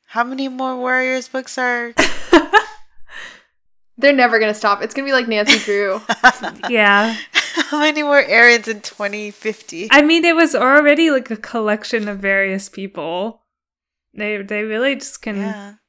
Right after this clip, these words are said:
Speaker 2: they can always build a new Aaron. <laughs>
Speaker 3: They're gonna ship a Theseus Aaron Hunter, and it's <laughs>
Speaker 1: Listen.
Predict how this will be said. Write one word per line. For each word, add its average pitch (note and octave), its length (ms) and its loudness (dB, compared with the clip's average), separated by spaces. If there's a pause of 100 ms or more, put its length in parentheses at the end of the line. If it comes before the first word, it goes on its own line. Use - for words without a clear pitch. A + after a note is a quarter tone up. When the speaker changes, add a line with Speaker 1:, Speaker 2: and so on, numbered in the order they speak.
(140)
Speaker 2:
they G#3+ 120 -6
can G#3+ 180 -10
always B3+ 360 0
build G3+ 280 -4
a G3 60 -4
new G3 160 -4
Aaron. A#3 500 2 (300)
<laughs> - 280 -20
Speaker 3:
They're B3+ 180 -2
gonna C4 160 -2
ship C4 260 -4
a B3 60 -6
Theseus A#3+ 440 -4
Aaron A3 220 -2
Hunter, A3+ 380 -4
and G#3 200 -6
it's E4 80 0
<laughs> G#4+ 1700 0
Speaker 1:
Listen. - 440 -10